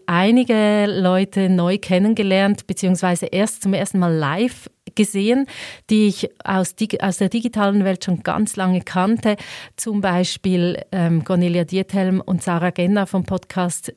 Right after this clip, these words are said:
Diethelm und Genner, wo es um K-I-Companions ging in der Live-Folge. Das ist so mein Go-To-Podcast, wenn's um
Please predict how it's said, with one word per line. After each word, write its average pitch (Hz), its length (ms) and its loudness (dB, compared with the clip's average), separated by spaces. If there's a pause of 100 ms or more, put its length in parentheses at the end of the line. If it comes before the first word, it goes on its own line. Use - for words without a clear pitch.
(120)
Diethelm 202 340 0
und - 220 -4
Genner, 226 400 2
wo 190 160 2
es 185 180 -2
um 180 360 2 (380)
K-I-Companions 196 1300 0
ging 226 260 4
in 226 120 2
der 196 100 -2
Live-Folge. 196 760 -2
Das 190 220 -6
ist - 120 -8
so 196 80 -2
mein 175 200 2
Go-To-Podcast, 190 1080 -2
wenn's 175 360 0
um 170 300 0